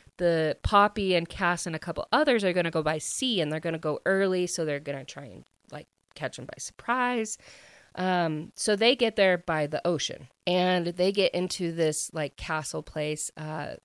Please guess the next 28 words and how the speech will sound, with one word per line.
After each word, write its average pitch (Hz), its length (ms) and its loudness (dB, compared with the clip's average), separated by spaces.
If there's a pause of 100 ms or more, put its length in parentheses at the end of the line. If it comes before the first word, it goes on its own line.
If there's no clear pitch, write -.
(200)
there's, 160 220 -4
like, 151 160 -6
this 151 220 -8 (160)
hidden 151 360 -4
back - 300 -10
door 196 220 2
or 196 80 2
whatever. 190 400 0 (400)
So 208 140 -2
they're 226 180 4
going 226 260 0
through 185 200 -4
this 156 180 -2
cellar, 160 680 0
and, 180 720 2 (100)
um, 156 600 -4 (140)
they 180 220 2
want 170 320 -2
to 175 60 -12
kind 160 240 -6
of, 151 100 -4
like, 147 180 -6
investigate 151 920 -6
and 151 180 -8
see - 680 -10
the 151 100 -6
whole 151 240 -6
place. 170 640 -2